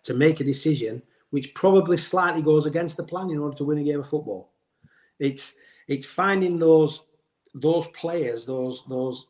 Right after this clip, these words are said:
in, those, those players who want to take on that responsibility to make that decision, be it in the final third, be it in the, you know, in the defensive environment, be it in midfield. Players need to step up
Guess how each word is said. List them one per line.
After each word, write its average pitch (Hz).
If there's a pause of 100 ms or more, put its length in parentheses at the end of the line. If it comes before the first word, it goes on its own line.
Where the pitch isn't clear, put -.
(120)
in, 156 (140)
those, 151 (920)
those 220
players 202
who 175
want 156
to 139
take 151
on 147
that 135
responsibility 131
to -
make 107
that 104
decision, 90 (680)
be 135
it 135
in 123
the 117
final 143
third, 151
be 127
it 117
in 123
the, - (440)
you 135
know, 131
in 127
the 123
defensive 135
environment, 135
be 135
it 131
in 131
midfield. 127 (380)
Players 160
need 151
to 143
step -
up 135